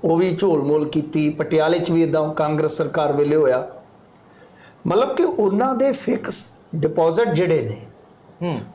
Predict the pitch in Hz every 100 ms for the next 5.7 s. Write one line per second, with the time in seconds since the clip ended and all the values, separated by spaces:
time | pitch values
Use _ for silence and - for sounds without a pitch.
0 | - 240 302 349 339 269 185 170 175 160
1 | 220 214 208 156 185 233 233 226 233 233
2 | - - 165 185 185 202 175 156 156 185
3 | 170 151 120 156 202 165 135 147 160 156
4 | 147 143 - 147 147 - 139 139 208 -
5 | - - 214 277 339 330